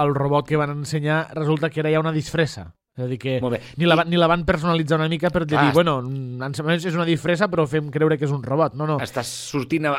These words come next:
Speaker 2: amb una televisió molt important a
Speaker 1: No, la
Speaker 2: Rússia.
Speaker 1: pública, claro, la,
Speaker 2: A la
Speaker 1: la, la,
Speaker 2: pública,
Speaker 1: la
Speaker 2: amb
Speaker 1: pública.
Speaker 2: molts de milions de
Speaker 1: D'espectadors.
Speaker 2: d'espectadors, i a part, si hi ha una imatge que es veu inclús lo clatell de la persona que hi ha dins el robot.
Speaker 1: Clar.
Speaker 2: Clar,
Speaker 1: Però
Speaker 2: eh?
Speaker 1: què passa? Què passa? Que a partir d'aquí, clar, això, mira, mira que mal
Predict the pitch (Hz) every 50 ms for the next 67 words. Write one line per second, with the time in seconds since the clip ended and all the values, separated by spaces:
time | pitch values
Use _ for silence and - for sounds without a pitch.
0 | 131 131 127 135 139 131 131 131 - 127 127 120 123 127 127 127 120 120 117 110
1 | 113 113 113 117 110 123 160 214 233 185 147 139 143 196 240 247 196 - 151 139
2 | 131 156 202 254 247 170 147 139 127 139 143 143 - 135 165 165 131 147 156 180
3 | - 147 143 143 147 151 165 185 185 160 156 160 151 151 147 143 143 135 131 120
4 | 107 113 131 131 127 123 120 120 117 107 104 135 - - 139 120 110 123 117 117
5 | 131 135 - - 139 - - 139 127 147 156 165 185 190 - - - 139 143 123
6 | 104 110 135 139 120 147 127 117 120 123 127 127 131 127 127 127 117 131 139 127
7 | 127 107 117 120 131 127 151 131 123 131 123 - 120 113 107 - 110 110 113 123
8 | 131 123 123 - 113 110 123 117 127 123 104 107 104 110 123 123 110 107 95 90
9 | 104 117 117 117 _ _ _ _ _ - 117 117 107 - - - - - - 113
10 | - 160 151 120 131 143 175 175 165 - - 131 110 - - - 165 160 156 175
11 | 170 156 - - 123 107 98 - 131 131 - 135 120 113 - 156 156 151 151 143
12 | - 170 190 202 - - 151 156 127 120 113 113 110 107 104 104 - - 143 127
13 | 135 143 151 156 139 151 156 156 160 156 175 165 151 143